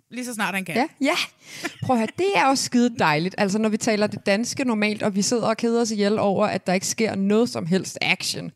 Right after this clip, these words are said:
Speaker 2: Der er Simon bare iskold. Han skal kysse med dem alle sammen.
Speaker 1: Men man skal sgu da også snæve for at finde ud af, om der er noget kemi, altså.
Speaker 2: Ja, selvfølgelig. Du skal da ikke, øh, hvad er det, man siger, købe bilen, før du har prøvet den. Prøvekørt den. <laughs> Altså,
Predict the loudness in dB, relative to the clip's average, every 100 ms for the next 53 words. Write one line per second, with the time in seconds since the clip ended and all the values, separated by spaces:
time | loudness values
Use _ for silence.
0 | -18 -20 -20 -20 _ _ 0 0 2 2
1 | 4 2 0 0 0 0 -2 -2 0 0
2 | 0 0 0 0 0 0 -2 -8 -12 -8
3 | -4 -4 -2 -4 -6 -8 -8 -8 -10 -8
4 | -6 -6 -6 -4 -4 -4 -8 -8 -6 -6
5 | -4 -4 -4 -6 -8 -6 -6 -2 -2 -2
6 | -6 -6 -6 -6 -6 -10 -10 -10 -10 -12
7 | -4 -4 -2 0 0 -2 0 2 4 2
8 | 2 0 0 -2 -4 0 2 2 2 0
9 | 2 4 4 2 0 -2 -4 -6 -10 -12
10 | -12 -4 0 2 0 -2 0 0 2 2
11 | 2 2 2 2 0 0 0 0 0 0
12 | 2 0 -6 -6 -2 -2 0 -2 -2 -8
13 | -8 -10 -18 -16 0 2 2 -2